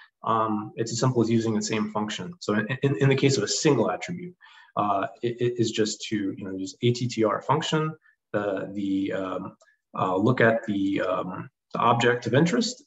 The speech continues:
uh, and then, then give the name of the attribute who, whose value I want to see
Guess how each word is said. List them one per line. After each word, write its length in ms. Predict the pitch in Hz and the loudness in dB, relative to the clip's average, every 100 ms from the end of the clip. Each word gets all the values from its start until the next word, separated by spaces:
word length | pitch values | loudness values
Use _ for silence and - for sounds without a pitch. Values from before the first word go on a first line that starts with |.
| - | 2
uh, 280 | 110 110 110 - | 4 4 2 0
and 140 | 131 | 2
then, 320 | 143 131 117 - _ _ _ 113 | 4 4 -2 -4 _ _ _ -4
then 480 | 131 123 113 - - _ _ 277 123 | 0 2 0 -2 -16 _ _ -10 2
give 180 | 143 135 | 2 4
the 60 | |
name 420 | 127 123 147 143 143 | 2 4 2 2 0
of 140 | 117 | -4
the 120 | 110 104 | -2 -2
attribute 500 | 107 - 98 98 - _ - | -2 -6 -10 -12 -14 _ -20
who, 280 | - 110 120 - | -12 -12 -12 -10
whose 320 | 110 104 92 | -10 -8 -12
value 360 | - 101 107 101 | -8 -4 -4 -4
I 80 | 92 | -6
want 260 | 95 92 _ _ _ | -10 -16 _ _ _
to 100 | - | -12
see 320 | - - - | -10 -12 -16